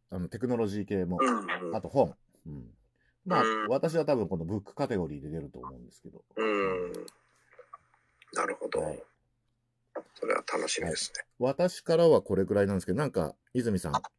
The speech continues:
Speaker 1: なんかネタありますか？
Speaker 2: 私からの、えー、ネタは、えー、特に、<laughs> ないんですけど、
Speaker 1: はい。
Speaker 2: あのー、まあ、そのリアルサウンドの話を聞いて。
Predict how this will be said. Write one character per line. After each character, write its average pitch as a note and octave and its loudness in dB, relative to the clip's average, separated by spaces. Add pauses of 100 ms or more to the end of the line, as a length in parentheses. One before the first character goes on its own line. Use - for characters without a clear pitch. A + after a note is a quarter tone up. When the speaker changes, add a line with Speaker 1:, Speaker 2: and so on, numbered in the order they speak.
(120)
Speaker 1:
な A2 -2
ん - -12
か D#2 -4
ネ F2 0
タ E2+ 2
あ - 6
り F#2 0
ま E2+ -2
す - -14
か？ - -12 (1160)
Speaker 2:
私 - 0
か F#3 6
ら F#3+ 8
の、 E3 4 (920)
え G2 2 (360)
ー、 - -4
ネ - 0
タ - 4
は、 F3+ 6 (1200)
え C#3 4
ー、 B2 -10
特 C3+ -2
に、 E2 -10 (340)
<laughs> - 2
な C3+ 8
い C#3 4
ん A2+ -4
で E2 -6
す - -8
け - -2
ど、 F2+ 2
Speaker 1:
は E2+ 0
い。 C#2 -8 (720)
Speaker 2:
あ - 2
の A2 -2 (1600)
ー、 - -6
ま A2 2
あ、 F2+ -2
そ G2 -8
の G2 -2
リ G#2+ 2
ア C3 10
ル D3 4
サ - 6
ウ C3 2
ン A#2 -6
ド F#2+ -4
の - -8
話 G2 -4
を - -8
聞 - -14
い - -16
て。 - -2